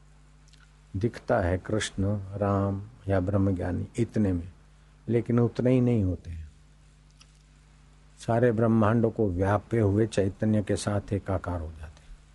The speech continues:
ब्रह्मज्ञानी की मत कौन बखाने, उसमें परमात्मा में स्थिति पा लिए कि मति का कोई तोल मोल नहीं है। ब्रह्मज्ञानी की मत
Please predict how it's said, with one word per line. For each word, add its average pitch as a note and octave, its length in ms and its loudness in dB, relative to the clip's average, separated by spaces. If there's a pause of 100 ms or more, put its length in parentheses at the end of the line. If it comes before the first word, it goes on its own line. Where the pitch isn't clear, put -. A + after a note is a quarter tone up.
(1400)
ब्रह्मज्ञानी A#2+ 720 4
की A2 420 0
मत G#2+ 420 2 (140)
कौन A#2+ 240 4
बखाने, F2 580 -2 (1200)
उसमें G#2 420 -4
परमात्मा G#2 580 0
में A2 140 4
स्थिति A2 400 -4
पा G#2+ 200 -2
लिए G#2+ 300 4
कि B2 200 0
मति G#2 460 2
का A2+ 180 0
कोई A2 200 0 (140)
तोल A2+ 180 4
मोल A2 240 4
नहीं F2+ 280 0
है। D#2 80 -8 (1400)
ब्रह्मज्ञानी B2 640 4
की B2+ 140 0
मत A#2 300 2